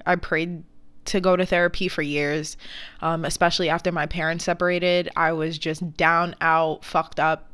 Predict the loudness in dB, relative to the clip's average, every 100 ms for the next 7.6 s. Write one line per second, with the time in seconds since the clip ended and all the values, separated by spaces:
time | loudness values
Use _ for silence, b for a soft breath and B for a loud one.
0 | -6 -6 -2 -2 0 0 -2 -2 -2 -2
1 | -2 -2 -4 -6 -6 -4 -2 -2 -2 -4
2 | -4 -2 -2 -2 -2 -6 B B B -4
3 | 0 4 2 2 -2 -2 -2 -6 -12 -8
4 | -4 -2 0 -2 0 0 0 -2 -4 -2
5 | -2 -2 -4 -6 -4 -6 -6 -8 -4 -2
6 | 0 -2 2 2 2 0 2 0 -2 -6
7 | -6 -4 -4 -4 -6